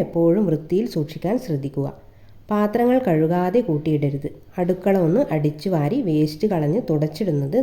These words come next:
നല്ലതാണ്. അതുപോലെ തന്നെ പാത്രങ്ങൾ നല്ല രീതിയിൽ ഒതുക്കി വെക്കാനും മറക്കരുത്. ഇത്തരത്തിൽ ചെയ്താൽ തന്നെ അടുക്കള വൃത്തിയായി കിട്ടും. അടുക്കള വൃത്തിയാക്കുമ്പോൾ ഫ്രിഡ്ജ് വൃത്തിയാക്കാൻ മറക്കരുത്. പലരും ശ്രദ്ധിക്കാതെ വിടുന്ന സാധനമാണ്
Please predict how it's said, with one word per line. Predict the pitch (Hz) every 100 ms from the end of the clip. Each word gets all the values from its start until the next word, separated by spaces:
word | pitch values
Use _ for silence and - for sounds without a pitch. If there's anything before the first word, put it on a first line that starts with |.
| 220
നല്ലതാണ്. | 143 143 143 135 147 _ _
അതുപോലെ | 240 233 220 175 156
തന്നെ | 156 214 202
പാത്രങ്ങൾ | 180 180 196 175 175 320 240
നല്ല | 185 185 208
രീതിയിൽ | 202 165 160 254 -
ഒതുക്കി | 175 196 - 277
വെക്കാനും | - 160 160 247
മറക്കരുത്. | 196 143 147 147 156 - - - - - 277
ഇത്തരത്തിൽ | 294 262 247 240
ചെയ്താൽ | 233 160 151 165
തന്നെ | 170 151 175 302 -
അടുക്കള | 185 170 175 226
വൃത്തിയായി | 220 151 160 156 151
കിട്ടും. | 147 - - - - - - -
അടുക്കള | 214 226 220 277
വൃത്തിയാക്കുമ്പോൾ | 233 - 180 165 165 160 277 -
ഫ്രിഡ്ജ് | 190 170 160 262
വൃത്തിയാക്കാൻ | 214 156 165 151 160 247
മറക്കരുത്. | 180 143 147 143 143 - - - -
പലരും | 202 202 214 269
ശ്രദ്ധിക്കാതെ | 262 180 156 170 180 190 196
വിടുന്ന | 208 160 170
സാധനമാണ് | 180 151 156 151 147 196